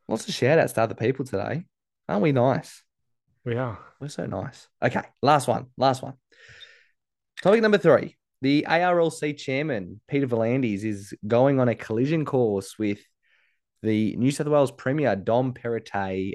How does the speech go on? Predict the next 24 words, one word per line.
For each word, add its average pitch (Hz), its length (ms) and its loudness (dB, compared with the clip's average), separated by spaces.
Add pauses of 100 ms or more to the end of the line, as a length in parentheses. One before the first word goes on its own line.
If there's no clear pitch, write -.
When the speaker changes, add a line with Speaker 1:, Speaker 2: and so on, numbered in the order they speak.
Speaker 1:
over 107 240 0
the 104 160 -2
New 117 180 2
South 131 240 -2
Wales 123 300 2
government's 117 560 -4
reluctance 139 1040 0 (480)
to 143 140 -4
release 131 520 2
funds 139 760 0
for 120 100 -2
stadium 135 580 2
infrastructure 127 800 -4
upgrades, 110 760 -4 (300)
which 123 160 0
were 120 60 -2
promised 156 480 0
to 143 60 -2
be 127 140 0
made 110 500 -2 (420)
from 110 180 -6
twenty 117 240 -2
seventeen 101 520 -4
onward. 92 460 -2